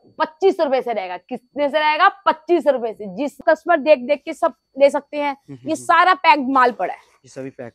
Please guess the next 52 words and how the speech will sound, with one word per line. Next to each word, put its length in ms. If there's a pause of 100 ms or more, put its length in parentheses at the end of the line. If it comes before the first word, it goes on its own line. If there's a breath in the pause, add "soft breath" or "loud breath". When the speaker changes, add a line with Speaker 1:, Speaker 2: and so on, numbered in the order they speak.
Speaker 2:
होने 140
वाला 140
है, 60
Speaker 1:
आओ 80
Speaker 2:
ठीक 80
है, 40
Speaker 1:
अपना, 180
Speaker 2:
देखिए। 140
Speaker 1:
अपने 220
आप 220
माल 280
सिलेक्ट 420
करो, 180
Speaker 2:
हम्म। 100
Speaker 1:
then 140
निकालो। 600 (100)
Speaker 2:
बहुत 460
Speaker 1:
फिर 140
Speaker 2:
बढ़िया। 140
Speaker 1:
आपको 200
सर 140
क्रॉप 380
टी 120
शर्ट्स 260
मिल 120
जाए। 80
Speaker 2:
नहीं, 200
Speaker 1:
आप 60
Speaker 2:
नहीं, 80
Speaker 1:
इसमें 160
Speaker 2:
मैं 60
Speaker 1:
हैंडवर्क 340
Speaker 2:
स्टार्टिंग 200
Speaker 1:
सारा 100
देख 140
सकते 340
हैं। 140
Speaker 2:
क्या 140
बात 320
है, 60
ये 80
देखिए, 340 (420)
ठीक 200
है, 80 (280)
बहुत 140
Speaker 1:
अफगानी 360
के 120
साथ। 200
Speaker 2:
ठीक 420
है, 120
ये 80
देखिए। 280